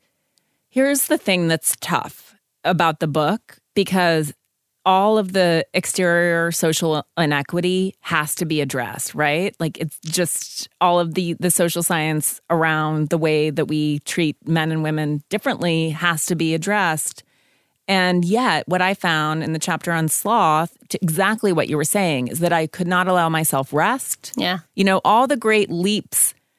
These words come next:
Speaker 1: in our thinking collectively happen when, you know, pr-, primarily white men who have access to leisure are, like, gambling around the neighborhood and then they're, or they're listening to music and then suddenly they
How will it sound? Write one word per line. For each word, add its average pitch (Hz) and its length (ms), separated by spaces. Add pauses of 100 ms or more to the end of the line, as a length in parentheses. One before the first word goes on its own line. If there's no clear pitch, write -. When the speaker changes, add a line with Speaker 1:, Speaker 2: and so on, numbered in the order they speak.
(200)
Speaker 1:
in 180 140
our 170 120
thinking 185 460
collectively 156 920 (340)
happen 190 640 (120)
when, 165 580 (360)
you 180 120
know, 160 320 (340)
pr-, 220 80 (220)
primarily 196 460
white 175 280
men 147 320
who 180 100
have 160 140
access 156 600
to 175 100
leisure 160 380
are, 156 440
like, 156 300 (340)
gambling 196 600
around 180 280
the 175 60
neighborhood 170 720
and 160 180
then 165 220
they're, 165 200
or 185 60
they're 202 160
listening 233 420
to 233 60
music 220 520
and 170 140
then 175 120
suddenly 202 460
they 196 220